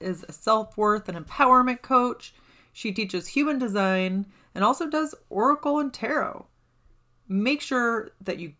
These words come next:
go back and listen to last week's episode, or I'm sorry, Monday's episode, still this week. Listen to Monday's episode, and then if you liked it, check this one out.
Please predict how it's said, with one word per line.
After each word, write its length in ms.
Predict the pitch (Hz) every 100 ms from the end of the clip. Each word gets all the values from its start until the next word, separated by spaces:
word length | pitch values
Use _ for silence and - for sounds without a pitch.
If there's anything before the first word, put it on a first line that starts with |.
| _
go 200 | 277 311
back 420 | 240 226 220 - _
and 200 | 180 180
listen 260 | 214 - 214
to 320 | 208 196 185
last 380 | 170 202 262 262
week's 240 | 254 -
episode, 760 | - 190 190 190 190 185 185 190 - - 190
or 100 | 202
I'm 80 |
sorry, 300 | 190 165 165 - _ -
Monday's 480 | 185 269 226 170 160
episode, 440 | - - 175 202
still 220 | - 202
this 220 | 208 -
week. 340 | 170 190 - - - - 190 220
Listen 240 | 214 254
to 60 | 214
Monday's 440 | 277 311 254 185
episode, 560 | 175 165 - 160 175 190 - _ _
and 160 | 208 214
then 460 | 302 277 262 294 285 _ _ _ _ _ 190
if 120 | 190
you 160 | 202
liked 320 | 180 185 240 370
it, 220 | 403 403 - - _ _ -
check 260 | 311 311
this 180 | 330 -
one 120 | 226
out. 240 | 175 -